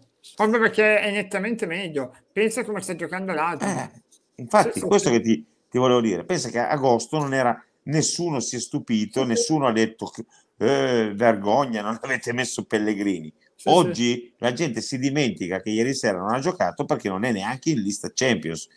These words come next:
Speaker 2: come
Speaker 1: Certo.
Speaker 2: Caio e Giorgio. Non possono giocare, ma perché se no perdi la partita a tavolino.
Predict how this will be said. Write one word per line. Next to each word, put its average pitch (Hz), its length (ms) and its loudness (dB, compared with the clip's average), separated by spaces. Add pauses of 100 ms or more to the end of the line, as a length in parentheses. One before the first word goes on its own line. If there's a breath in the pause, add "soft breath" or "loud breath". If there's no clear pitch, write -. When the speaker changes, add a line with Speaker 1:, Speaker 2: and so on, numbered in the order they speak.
(160 soft breath)
Speaker 2:
come 113 200 6
Speaker 1:
Certo. 110 120 2
Speaker 2:
Caio 101 160 8
e 98 40 6
Giorgio. 104 520 6 (220)
Non 113 200 0
possono 123 460 -2
giocare, 127 400 2
ma 98 100 -4
perché 92 360 -10 (180 soft breath)
se - 160 -4
no 120 160 2
perdi 117 240 4
la 117 100 4
partita 110 320 -4
a 95 60 -4
tavolino. 85 560 -6